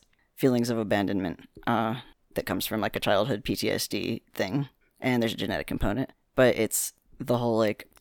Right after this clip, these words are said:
teaching yourself and internalizing feelings aren't facts, and then being able to sit there when you're, like, experiencing extreme distress and, like, go through the tools and be like,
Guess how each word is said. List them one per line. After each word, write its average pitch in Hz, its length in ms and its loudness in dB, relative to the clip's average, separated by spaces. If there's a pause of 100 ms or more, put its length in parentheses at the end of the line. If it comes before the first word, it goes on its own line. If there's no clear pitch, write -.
teaching 131 380 2
yourself 120 540 2
and 110 100 0
internalizing 107 640 0
feelings 120 380 2
aren't 107 200 0
facts, - 520 0 (100)
and 113 180 0
then 107 220 -2
being 127 200 4
able 123 160 2
to - 60 -4
sit - 280 0
there 117 160 2
when 117 160 0
you're, 117 220 2
like, 120 440 -2 (200)
experiencing 131 720 2
extreme 123 420 4
distress 113 720 4
and, 113 340 0 (300)
like, 107 340 -6 (240)
go - 120 4
through 131 200 -2
the 110 80 -2
tools 117 380 0
and 117 100 2
be 117 100 2
like, 110 320 0